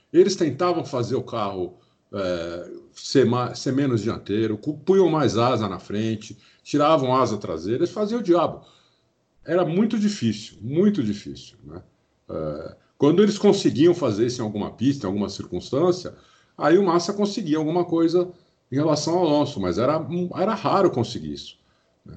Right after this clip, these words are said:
Porque o carro era realmente difícil, é, de, de, de guiar.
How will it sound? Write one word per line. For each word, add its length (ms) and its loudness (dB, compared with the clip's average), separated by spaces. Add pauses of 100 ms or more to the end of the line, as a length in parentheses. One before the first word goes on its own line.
(140)
Porque 140 -14
o 60 -6
carro 340 0
era 180 2
realmente 560 0
difícil, 800 -6
é, 380 -10 (960)
de, 220 0
de, 320 0
de 180 -2
guiar. 480 2